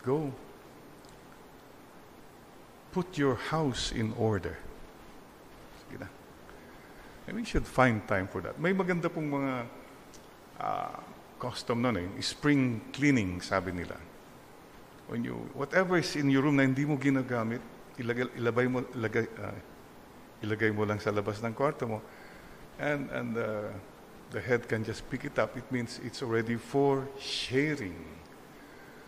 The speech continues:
I, I have some, some friends who have so much in the room.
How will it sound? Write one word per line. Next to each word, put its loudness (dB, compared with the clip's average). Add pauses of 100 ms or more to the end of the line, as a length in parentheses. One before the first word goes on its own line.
(280)
I, 2 (720)
I -6 (160)
have -10
some, -2 (800)
some -6
friends -2
who -2
have -8 (1160)
so 0
much 4
in 0
the 2
room. 2